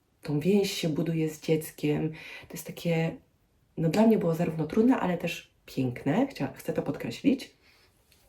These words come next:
I w tym momie-, momencie, jak sobie to pomyślałam, oblecia-, obleciał mnie niepokój, taki straszny niepokój.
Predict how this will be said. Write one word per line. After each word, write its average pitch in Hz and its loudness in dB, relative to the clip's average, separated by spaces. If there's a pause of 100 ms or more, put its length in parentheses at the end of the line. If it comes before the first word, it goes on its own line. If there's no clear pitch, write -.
(960)
I 190 -4
w - -12
tym 302 8
momie-, 175 6
momencie, 185 0
jak - -6
sobie 214 0
to 214 -2
pomyślałam, 165 -2 (1080)
oblecia-, 196 -4 (280)
obleciał 185 -2
mnie 160 0 (380)
niepokój, 151 -4
taki - -10
straszny 147 -4 (300)
niepokój. 143 0